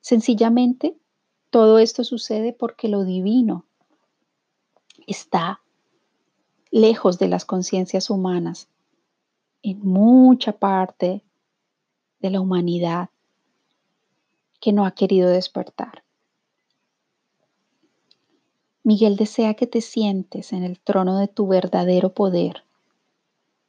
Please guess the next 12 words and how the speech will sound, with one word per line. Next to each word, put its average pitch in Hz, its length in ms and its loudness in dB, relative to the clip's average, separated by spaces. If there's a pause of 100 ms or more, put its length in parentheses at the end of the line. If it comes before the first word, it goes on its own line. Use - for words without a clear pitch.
(200)
en 202 140 0
la 202 100 0
sabiduría 208 800 2
universal 202 960 -2 (1700)
de 202 100 4
la 185 140 0
mente 185 500 0
única, 185 680 0 (460)
el 180 340 0
yo 208 360 0 (300)
soy - 240 -4
presencia. - 640 -10